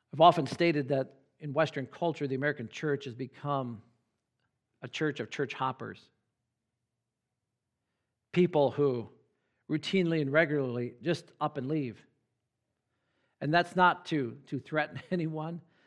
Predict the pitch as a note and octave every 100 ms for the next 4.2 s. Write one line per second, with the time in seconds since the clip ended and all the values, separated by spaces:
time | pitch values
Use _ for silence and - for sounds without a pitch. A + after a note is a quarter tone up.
0 | _ - D#3 D#3+ D#3+ D#3 D#3+ C#3+ G#2 C#3+
1 | B2+ B2 C#3+ D#3 E3 D#3+ D#3+ D#3 F3+ -
2 | A#2 D#3+ C#3+ B2+ D3+ D3 C#3+ C3 - -
3 | E3+ D3 A#2+ C3 D3+ E3 - B2+ A2+ D#3
4 | F3+